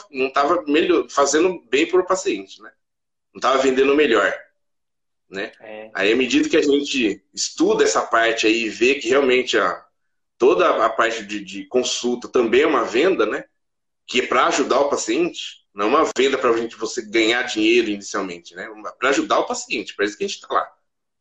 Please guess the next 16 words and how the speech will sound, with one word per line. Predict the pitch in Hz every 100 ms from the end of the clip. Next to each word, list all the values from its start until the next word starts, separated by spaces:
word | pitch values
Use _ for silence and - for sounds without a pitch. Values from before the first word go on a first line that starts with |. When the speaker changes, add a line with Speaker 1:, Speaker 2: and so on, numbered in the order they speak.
| _
Speaker 1:
né? | _ 92 - - _ -
E | 110
essa | - 190
venda | 175 131 135 123
ajudando | 123 139 117 139
o | 131
paciente, | - - 123 147
a |
gente | 156 -
consegue | 185 175 - 143 143
ter | -
um | 170
retorno | 180 170 139 147
melhor | 170 180 135 139 165
financeiro, | 160 190 240 131 120 101
né? | 110